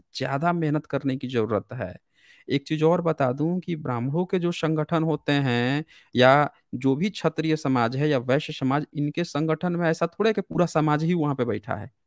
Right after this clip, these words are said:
कुछ लोग काम करते हैं, लेकिन वो कुछ लोग पूरे समाज को कन्विंस कर लेते हैं। लेकिन अपने यहाँ से इतने सारे संगठन हैं, वो अपने पूरे समाज को क्यों नहीं कन्विंस कर पा रहे हैं?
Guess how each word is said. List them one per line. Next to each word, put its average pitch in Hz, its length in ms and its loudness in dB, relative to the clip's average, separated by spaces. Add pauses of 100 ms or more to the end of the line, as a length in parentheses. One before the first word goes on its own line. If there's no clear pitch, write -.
(160)
कुछ 294 200 -2
लोग 214 300 4
काम 127 200 4
करते - 340 -6
हैं, 92 240 -10 (280)
लेकिन 185 680 4 (220)
वो 190 200 6
कुछ 254 280 -2
लोग 240 260 0
पूरे 190 220 2
समाज 170 400 0
को 196 100 -2
कन्विंस 165 520 -2
कर 226 220 -2
लेते 165 320 -2
हैं। 110 180 -12 (720)
लेकिन 165 280 0 (140)
अपने 247 380 4
यहाँ 202 300 2
से 226 140 -4
इतने 185 380 -6
सारे 170 280 2
संगठन 156 540 0
हैं, 151 120 0
वो 165 140 2
अपने 165 220 0
पूरे 175 340 -4
समाज 147 380 0
को - 80 -4
क्यों 285 220 0
नहीं 294 140 6
कन्विंस 175 380 0
कर 127 140 -2
पा 113 160 -2
रहे 110 140 -4
हैं? 113 180 -12